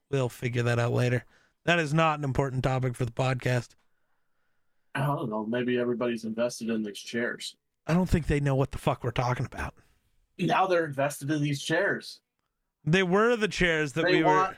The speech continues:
Speaker 2: to know the chairs. They wanna know what they were, how they were, how they existed, why they existed, who they were built by.
Speaker 1: The chairs were what we originally were gonna use for the new podcast set when I built that, like, a year ago.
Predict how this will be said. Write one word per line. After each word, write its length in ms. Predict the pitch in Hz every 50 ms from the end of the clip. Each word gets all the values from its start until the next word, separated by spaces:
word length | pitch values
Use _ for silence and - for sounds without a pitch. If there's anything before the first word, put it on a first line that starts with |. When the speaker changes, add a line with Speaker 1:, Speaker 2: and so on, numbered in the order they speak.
| - -
Speaker 2:
to 60 | 151
know 340 | 156 151 151 143 139 135 131
the 80 | 123 120
chairs. 480 | 123 131 127 120 113 107 98 95 -
They 140 | - 117 113
wanna 200 | 110 117 120 117
know 340 | 123 120 117 113 110 107 - _ _ _ _ _ _
what 180 | 113 120 117 -
they 120 | 113 113
were, 480 | 113 113 113 110 107 104 101 101 - - _ _
how 140 | 113 110 110
they 140 | 107 104 104
were, 400 | 104 101 98 101 98 98 95 - _ _ _ _ _ _
how 140 | 123 123 120
they 100 | 117 110
existed, 640 | 107 98 98 - 104 98 - - - 95 95 - -
why 260 | - 107 110 107 104
they 140 | 101 98 98
existed, 600 | 95 95 - - 95 92 - - - - - - - _ _ _ _ _ _ _ _ _ _ _ _ _ - - - - - _
who 120 | 123 123 117
they 120 | 110 104 101
were 100 | 98 95
built 220 | 101 98 - -
by. 160 | - - - - - 156
Speaker 1:
The 60 | 156
chairs 880 | - - - 208 214 220 226 226 226 214 208 175 - - - - - -
were 720 | 160 151 151 165 170 175 170 165 160 160 156 151 151 151 151
what 260 | 156 165 170 156 156
we 300 | 160 160 151 151 151 147
originally 600 | 143 147 151 165 170 147 160 165 160 156 151 151
were 140 | 147 147 147
gonna 140 | 143 147 143
use 320 | 139 139 139 139 135 123 -
for 180 | - - 139
the 100 | 131 131 131
new 300 | 131 139 151 156 143 135
podcast 760 | - 156 147 147 147 139 135 - 151 131 123 123 - - -
set 340 | - - 147 135 123 - -
when 100 | 123 120
I 80 | 123 123
built 260 | - 131 113 - -
that, 200 | 123 120 113 -
like, 120 | 120 120
a 40 | 120
year 260 | 117 120 120 123 123
ago. 320 | 120 117 117 120 117 120